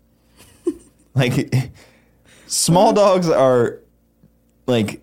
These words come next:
there's really no benefit to 'em. There's, there was no, like, oh, protection or, like,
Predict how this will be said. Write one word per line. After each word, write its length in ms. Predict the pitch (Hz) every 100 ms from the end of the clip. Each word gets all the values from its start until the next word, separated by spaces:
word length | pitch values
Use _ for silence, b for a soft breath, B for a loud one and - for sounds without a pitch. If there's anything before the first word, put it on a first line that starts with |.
| -
there's 420 | 120 139 139 - 120
really 420 | 143 233 220 160
no 580 | 139 135 147 147 113 - _
benefit 500 | 117 120 101 90 -
to 140 | - -
'em. 240 | - 80 - _ -
There's, 260 | 127 135 139
there 140 | 147
was 140 | 147 156
no, 160 | 202
like, 260 | 180 143 -
oh, 220 | 139 147 120
protection 840 | - 120 - 160 156 156 135 131
or, 160 | 113
like, 420 | 107 101 98 -